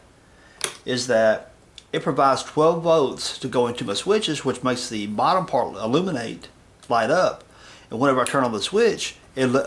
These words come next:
makes the top part of the switch light up also, indicating that switch is turned on or that circuit is active and closed.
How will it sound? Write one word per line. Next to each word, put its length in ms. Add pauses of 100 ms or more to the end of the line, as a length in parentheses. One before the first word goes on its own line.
makes 200
the 80
top 260
part 120
of 60
the 60
switch 200
light 200
up 120
also, 560 (480)
indicating 520
that 200
switch 320
is 80
turned 240
on 180
or 200
that 320
circuit 480
is 180
active 400
and 100
closed. 540